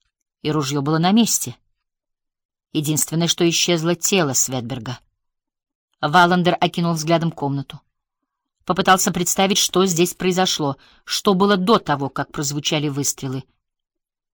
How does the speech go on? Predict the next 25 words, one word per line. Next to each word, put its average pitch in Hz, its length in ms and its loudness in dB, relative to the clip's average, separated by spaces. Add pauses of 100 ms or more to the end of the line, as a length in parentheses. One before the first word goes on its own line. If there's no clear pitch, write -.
(160)
Но 151 100 -6
ничего 143 340 -2
не 147 100 -2
получалось. 165 680 -4 (920)
Вернулось 175 460 0
странное 180 340 2
чувство, 185 360 -2
что 180 180 0
он 175 100 2
не 170 100 2
видит 175 220 -2
чего-то 180 360 0
решающего, 190 640 -2 (320)
какого-то 175 420 0
важного 160 400 2
и 190 200 0
незамеченного 170 760 0
им 180 220 -4
противоречия. 190 760 -2 (800)
Он 175 220 0
даже 196 180 4
задержал 196 460 2
дыхание, 226 480 2
пытаясь 160 380 -2
понять, 151 420 -2